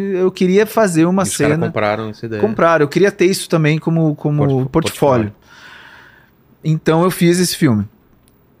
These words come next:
Speaker 1: Logo depois surge um pra, pra Fila,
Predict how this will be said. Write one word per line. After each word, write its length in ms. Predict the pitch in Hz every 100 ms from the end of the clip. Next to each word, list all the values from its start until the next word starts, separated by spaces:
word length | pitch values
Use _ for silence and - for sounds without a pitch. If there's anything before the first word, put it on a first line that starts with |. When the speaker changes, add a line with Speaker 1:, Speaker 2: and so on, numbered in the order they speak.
| _
Speaker 1:
Logo 260 | 135 160 196
depois 540 | 202 185 170 180 208
surge 420 | 202 - 190 190 170
um 120 | 185
pra, 260 | 196 190 175
pra 300 | - 185 170
Fila, 640 | - - 180 147 107 101